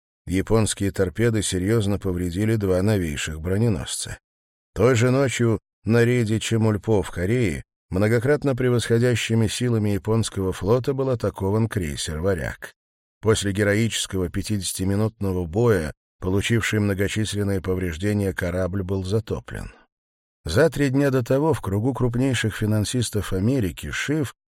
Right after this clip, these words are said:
предлагая выделить заем для Японии, торжественно объявил: "Через семьдесят два часа начнется война с Россией". Россия фактически оказалась в изоляции. Англия и С Ш А были на стороне противника.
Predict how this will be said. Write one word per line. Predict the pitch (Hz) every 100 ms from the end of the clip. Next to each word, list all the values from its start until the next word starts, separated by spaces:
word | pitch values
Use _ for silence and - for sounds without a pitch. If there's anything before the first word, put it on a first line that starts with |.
| -
предлагая | 90 98 104 104 110 104
выделить | 113 107 104 92
заем | 85 107 104 98 85
для | 85
Японии, | 90 85 113 131 131
торжественно | 117 107 101 110 110 - 107 104 95
объявил: | 85 80 71 60 58 _ _ _
"Через | - 95 92 -
семьдесят | - 117 110 98 - 85
два | 80 98 95
часа | 87 - 95 120
начнется | 120 104 76 85 104 104 139 131
война | 120 82 76 62
с | - 82
Россией". | 92 - 123 71 60 _ _ _ _ _ _
Россия | 104 131 123 196
фактически | 156 160 120 165 - -
оказалась | 135 123 127 131 127 120 -
в | 110 107
изоляции. | 92 73 65 - - - - _ _ _ _
Англия | - 110 107 95 95
и |
С | - 95
Ш | - 92 113
А |
были | 107 101
на | 98 92
стороне | - 92 92 101
противника. | 92 107 107 123 64 - - -